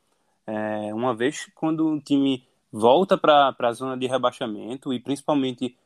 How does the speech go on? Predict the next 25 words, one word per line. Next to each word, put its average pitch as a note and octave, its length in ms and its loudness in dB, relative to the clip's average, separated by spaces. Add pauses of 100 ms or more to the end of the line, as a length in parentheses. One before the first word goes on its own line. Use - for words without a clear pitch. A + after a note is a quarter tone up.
(120)
no C3+ 120 0
segundo D3+ 360 0
turno, D3+ 520 -2
é A#2+ 80 -8
muito D3 280 0
difícil G3 340 -4
sair. A2 360 0 (680)
Então, A#2 800 2
é A#2+ 120 4
preciso, D#3 520 2
sim, C3+ 360 -2 (540)
é, G#2+ 340 -2
que, A2+ 500 -2
que - 160 -2
Jair A#2 280 4
Ventura A2 720 4 (340)
e C3 160 2
o D#3+ 100 6
elenco A#2 600 -2 (260)
voltem C3 840 0
a, B2 80 0
a, A#2 540 0
a A#2+ 40 -2
produzir C3+ 520 -6
mais A2+ 600 -6